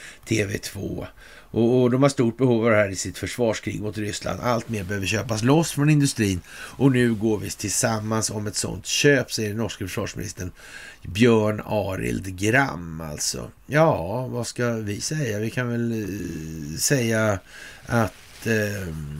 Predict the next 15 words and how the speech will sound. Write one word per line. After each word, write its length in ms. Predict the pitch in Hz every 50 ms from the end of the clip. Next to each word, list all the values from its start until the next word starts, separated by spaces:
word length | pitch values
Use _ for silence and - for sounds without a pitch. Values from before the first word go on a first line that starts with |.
| 71 67 - - - -
politisk 580 | - 160 156 143 135 123 - - 127 120 - -
medvetandegörande 1200 | 123 139 143 127 98 95 104 101 95 - 101 98 98 98 101 104 - - 104 104 95 95 95 95
metod, 520 | 95 98 104 - - 143 160 180 170 - -
alltså. 300 | - - - - - 95
Och 580 | - - - 113 110 107 107 110 110 107 101 92 - - - - - - - - - -
ve-, 240 | - 117 156 156 -
vem 280 | 123 143 160 156 147 143
ska 260 | - - - 147 143
den 100 | 139 139
här 140 | 127 135 127
försvarsindustrin 1040 | - 135 127 - 143 135 131 117 - - 120 113 113 110 - - 127 117 117 117 120
egentligen 440 | 117 110 95 92 92 - 107 104 104
gynna 400 | 113 123 107 92 90 98 98 -
främst 680 | - - - 120 151 180 175 160 110 - - - -
då? 220 | - - - -